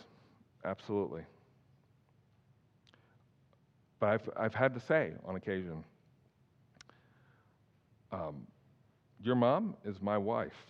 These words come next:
That's my bride. I plan on spending the rest of my life with her. You're gonna move out one day,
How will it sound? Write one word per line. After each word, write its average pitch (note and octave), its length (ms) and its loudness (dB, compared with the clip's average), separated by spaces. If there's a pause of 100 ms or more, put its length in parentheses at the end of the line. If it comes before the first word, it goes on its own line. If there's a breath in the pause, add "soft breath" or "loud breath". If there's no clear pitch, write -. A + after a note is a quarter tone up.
(260)
That's - 200 -6
my A2+ 80 2
bride. G2+ 420 0 (1800)
I A#2 100 4
plan C#3+ 260 4
on A2 180 4
spending A#2 360 2
the G#2+ 60 0
rest A2 260 2
of G#2 80 -4
my G2 100 0
life A#2 320 0
with - 140 -4
her. - 220 -10 (920)
You're A2+ 200 0
gonna C3 180 4
move G#2+ 220 2
out D3+ 200 8
one F2 160 0
day, D#2 180 -2